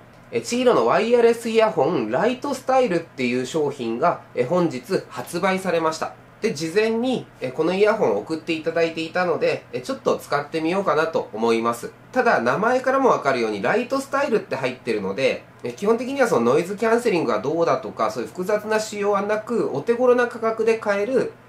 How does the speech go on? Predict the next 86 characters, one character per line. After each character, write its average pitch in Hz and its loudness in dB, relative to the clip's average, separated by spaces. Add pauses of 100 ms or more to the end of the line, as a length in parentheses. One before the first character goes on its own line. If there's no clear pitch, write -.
(140)
え 123 -2
ー、 - -4
完 156 0
全 156 6
ワ 139 2
イ 147 2
ヤ 143 -2
レ 151 2
ス 151 -4
型 147 -2
イ 151 -2
ヤ 151 4
ホ 226 4
ン 233 -2
と 226 -4
い 208 0
う 214 0
こ 214 -4
と 240 -2
で 240 4
ご 143 4
覧 135 4
い 127 -2
た 131 0
だ 127 2
け 135 -2
れ 131 4
ば 120 4
と 110 -4
思 98 -4
い 90 -6
ま 87 -6
す。 - -20 (220)
た 208 4
だ、 156 4
届 233 4
い - -4
た 233 2
製 170 2
品 151 2
の 123 2
パ 214 2
ッ 214 -2
ケ 185 2
ー - 2
ジ 135 -4
見 135 0
て 131 -2
み 127 -2
た 120 0
ら、 120 2
結 240 -6
構 151 2
お 123 4
し - -4
ゃ 277 2
れ 269 -2
で 170 4
可 127 2
愛 185 0
い 120 -4
デ 123 -2
ザ 139 0
イ 131 2
ン 120 -2
に 113 -2
な 117 0
っ 117 -6
て - -4
る 107 -2
の 101 -2
で、 120 -2 (100)
女 131 -6
性 349 -4
向 370 0
け - -2
な 359 0
の 311 0
か 127 2
な？ 107 -2 (100)
タ 143 2
ー 123 0
ゲ 120 2
ッ - -8
ト 95 -4
は。 90 -8